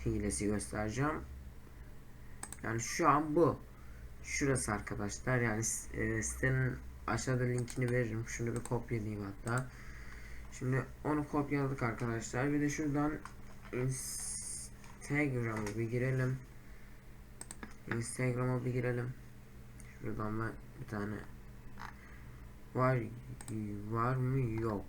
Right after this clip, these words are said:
kardeş, yok. Tam adınız diyor.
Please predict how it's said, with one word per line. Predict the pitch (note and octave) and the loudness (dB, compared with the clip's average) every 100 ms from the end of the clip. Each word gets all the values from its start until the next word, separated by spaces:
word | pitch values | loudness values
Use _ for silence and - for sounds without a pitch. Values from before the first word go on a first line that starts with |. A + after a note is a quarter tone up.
| - - - | -8 -14 -8
kardeş, | F#2+ E2+ D#2 - - - - | -6 -4 -4 -4 -6 -6 -4
yok. | G#2 - - - - - - - - - - - - - - - | -4 -4 -8 -12 -12 -12 -10 -8 -8 -8 -12 -12 -12 -12 -12 -2
Tam | C3+ D3 | 2 4
adınız | C#3 B2 C3 C3+ B2+ G#2+ | 4 4 4 6 4 2
diyor. | G#2+ G2+ B2+ | 2 4 4